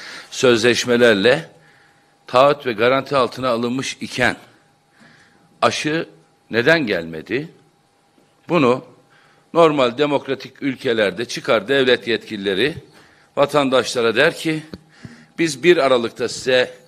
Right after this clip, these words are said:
kırk milyon aşının Ocak sonu itibariyle Türkiye'de olacağını söylemiştik ama gelmedi. Şunun için gelmedi." der. Paramız yok mu? Var diye umuyoruz. Orta yerde aşı yok mu?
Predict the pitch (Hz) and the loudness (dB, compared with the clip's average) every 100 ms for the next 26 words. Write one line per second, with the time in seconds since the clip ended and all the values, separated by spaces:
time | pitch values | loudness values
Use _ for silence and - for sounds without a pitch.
0 | _ _ - 156 131 117 117 104 110 - | _ _ -8 -6 -6 -2 -2 -2 -6 -6
1 | 123 113 107 135 - 131 113 - 110 110 | -6 -6 -2 -2 -2 -8 -8 -8 -2 -2
2 | 104 - 135 - 117 110 110 98 110 101 | -2 -6 -8 -4 -2 0 0 2 0 0
3 | 92 123 127 123 117 - 139 - _ _ | -2 0 2 2 -2 -10 -14 -18 _ _
4 | - - - _ - 135 156 143 190 180 | -14 -14 -14 _ 0 2 2 4 4 2
5 | 92 - _ _ _ _ _ _ _ - | -6 -14 _ _ _ _ _ _ _ -16
6 | - 185 247 170 123 98 85 80 69 62 | -8 -4 -4 -6 -10 -8 -6 -6 -10 -20
7 | - _ _ _ _ _ _ _ _ _ | -20 _ _ _ _ _ _ _ _ _
8 | _ _ _ 123 131 - - _ _ _ | _ _ _ 0 0 0 -20 _ _ _
9 | _ _ _ _ _ - 175 196 185 160 | _ _ _ _ _ -2 0 0 -4 0
10 | 202 170 190 196 - _ _ _ _ _ | 0 0 -4 -4 -10 _ _ _ _ _
11 | _ _ - 110 160 247 196 180 127 104 | _ _ -10 2 4 4 0 -2 -2 -6
12 | 95 113 - - _ _ _ _ _ _ | -10 -12 -20 -20 _ _ _ _ _ _
13 | - 165 - 196 190 180 180 175 - _ | 0 0 2 2 2 4 2 2 -4 _
14 | _ _ - 165 - 185 180 175 147 151 | _ _ 0 0 0 0 0 0 -4 -6
15 | 180 | -6